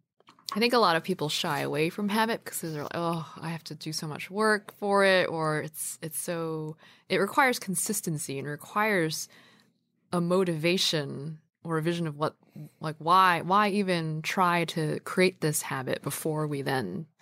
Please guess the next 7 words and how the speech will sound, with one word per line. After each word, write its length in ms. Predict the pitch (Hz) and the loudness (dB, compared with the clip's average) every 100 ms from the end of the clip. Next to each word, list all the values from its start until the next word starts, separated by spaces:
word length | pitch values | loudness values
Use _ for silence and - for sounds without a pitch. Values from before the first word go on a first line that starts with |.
| - | -8
take 260 | - 156 - | 0 0 0
those 180 | - - | -4 -2
actions? 520 | 143 - 220 233 226 - - - - | -4 -2 0 0 -2 -6 -16 -16 -14
So 500 | - 190 165 160 156 _ _ _ _ _ _ _ _ | 0 4 4 4 0 _ _ _ _ _ _ _ _
let's 340 | 196 208 - - | 0 0 0 0
use, 840 | 202 202 196 190 185 - - - - | 2 2 2 0 0 0 0 -2 -4
um, 580 | 165 156 147 151 156 | -4 -2 -2 -4 -8